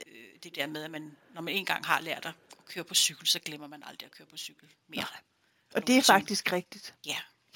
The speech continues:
Speaker 1: det er faktisk rigtigt.
Speaker 2: Det er muskelhukommelsen, der sætter ind der.
Speaker 1: Ja. Er vi altid lige gode til at træne med flyd?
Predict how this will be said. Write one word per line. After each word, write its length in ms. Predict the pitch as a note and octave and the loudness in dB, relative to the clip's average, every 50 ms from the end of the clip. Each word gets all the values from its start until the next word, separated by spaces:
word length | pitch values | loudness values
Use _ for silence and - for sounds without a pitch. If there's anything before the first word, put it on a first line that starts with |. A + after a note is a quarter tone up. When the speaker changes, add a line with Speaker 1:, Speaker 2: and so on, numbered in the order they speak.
| - | -2
Speaker 1:
det 180 | - A3+ - - | -2 -2 0 0
er 80 | C#3+ D#3 | -4 -6
faktisk 480 | - - G#3+ - - - - - - | -6 -10 -10 -10 -2 6 6 6 6
rigtigt. 380 | - - - - - - - - | 6 -6 -6 -8 -10 -8 0 4
Speaker 2:
Det 160 | A3+ A#3 - | 6 8 8
er 80 | G#3+ G3+ | 8 8
muskelhukommelsen, 1400 | G3 G3+ A#3 B3+ - - - A3 G3 - - _ _ - G3 - - - F#3 E3+ D#3+ D3 - - - F3+ - - | 6 2 -2 -4 -6 -6 -8 -8 -8 -8 -10 _ _ -16 -16 -12 -8 -8 -8 -8 -8 -10 -10 -8 -8 -10 -10 -12
der 80 | - - - - - - | -12 -14 -14 -16 -12 -10
sætter 260 | - - F#3 - C#3+ | -6 -4 -4 -4 -6
ind 180 | - - - | -10 -10 -10
der. 160 | - D#3+ - - - | -10 -10 -10 -10 -10
Speaker 1:
Ja. 200 | G3+ F3 D#3+ - - - - - - - - - - - - - - - - - - - _ - - - _ _ _ _ | -4 -2 -2 -2 -2 -8 -12 -12 -14 -14 -16 -16 -16 -16 -16 -16 -16 -16 -18 -18 -20 -20 _ -20 -20 -20 _ _ _ _
Er 140 | - G3 G#3+ | 4 4 4
vi 140 | A3 B3+ C4+ | 4 4 4
altid 340 | C#4+ - - - - D4 C#4+ | 4 6 10 10 10 10 8
lige 200 | C#4+ D4+ D4+ D4 | 6 6 4 6
gode 220 | - C4+ C4+ C#4+ | 4 -2 2 6
til 120 | - D4 | 6 8
at 100 | D4 C#4 | 8 8
træne 260 | - - C#4 A#3+ A#3 A#3+ | 8 8 8 8 4 4
med 80 | A#3 | 0
flyd? 300 | - - C4 C#4 C#4+ D4 | -2 0 2 2 2 0